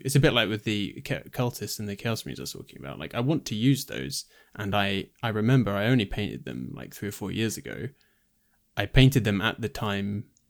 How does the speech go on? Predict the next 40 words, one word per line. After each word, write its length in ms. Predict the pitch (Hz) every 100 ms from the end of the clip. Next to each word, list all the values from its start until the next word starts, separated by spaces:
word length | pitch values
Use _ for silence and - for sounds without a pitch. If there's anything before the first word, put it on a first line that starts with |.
| _ _ _ _ _ _
to 120 | - 107
be 160 | 110
played 400 | 98 120 104 101
and 240 | - 101 98
to 140 | 104
look 280 | 101 - -
coherent, 540 | - 104 110 - 113 - _ 113
and 140 | 110
if 100 | 101
they 120 | 110
no 160 | 107 110
longer 280 | 104 104 104
meet 240 | 104 -
that, 220 | 64 80 - -
then 400 | 120 101 98 131 _ _ _ _ _ _ -
I 60 | 113
feel 220 | - 104
like 200 | 101 98
it's 140 | - 110
almost, 520 | 101 98 - - -
it's 140 | 113 120
not 180 | 120 104
a 60 |
disservice 840 | 95 - 98 - 107 98 104 - -
to 180 | -
previous 440 | 101 127 107 101 -
me 180 | 104 98
to 160 | -
go, 240 | 104 104 104
"Well," 400 | 107 104 101 - _ _ _ _ _
'cause, 120 | 147
like, 140 | 123 123
I 80 | 131
feel 160 | 156
like 260 | 120 - - 135 - - - - -
previous 300 | 165 127 120
me 200 | 135 120
at 220 | 123 127 123
that 200 | 120 -
time 400 | 170 104 90